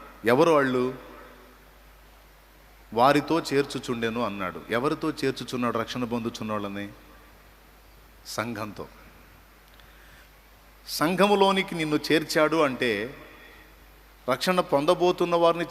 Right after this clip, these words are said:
చేర్చుచుండెననుందా, రక్షణ పొందుచున్న వారిని అనుందా?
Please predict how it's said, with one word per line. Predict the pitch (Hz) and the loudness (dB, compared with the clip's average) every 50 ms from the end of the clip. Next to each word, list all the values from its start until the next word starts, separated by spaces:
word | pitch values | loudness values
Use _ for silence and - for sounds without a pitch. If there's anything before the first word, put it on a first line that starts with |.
| - 165 | -2 -2
చేర్చుచుండెననుందా, | 165 - 165 156 139 156 151 151 151 147 143 139 139 139 135 131 139 160 196 196 | 0 0 -2 0 0 2 2 2 2 2 2 2 2 -2 2 2 0 2 2 2
రక్షణ | 175 147 139 - - 175 165 165 | 2 2 0 0 -2 -2 0 0
పొందుచున్న | 156 - 147 147 147 160 151 - 156 151 147 | 0 2 0 2 2 0 0 0 0 2 2
వారిని | 143 143 143 139 139 135 | 4 4 4 4 4 0
అనుందా? | 131 131 127 123 127 127 123 | 0 0 0 2 2 0 0